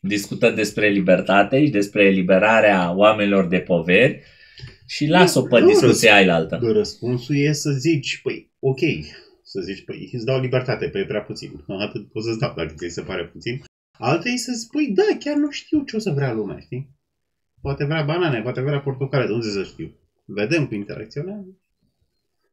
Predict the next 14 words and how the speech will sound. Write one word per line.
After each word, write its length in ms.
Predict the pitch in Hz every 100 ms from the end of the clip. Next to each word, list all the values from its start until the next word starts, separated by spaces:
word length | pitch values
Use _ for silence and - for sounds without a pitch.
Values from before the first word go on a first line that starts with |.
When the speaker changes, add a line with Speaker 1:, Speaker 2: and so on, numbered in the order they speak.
| - 90
Speaker 2:
Așa 180 | 95 117
aflăm. 240 | 113 85
Nu 100 | 98
pot 160 | 107 120
să 100 | 104
spun 300 | - 113 95
din 140 | 90
capul 320 | 78 - 80
locului. 360 | 78 73 - -
Și 100 | -
aici 200 | 95 98
ar 120 | 104
fi 120 | - 113
un 180 | 107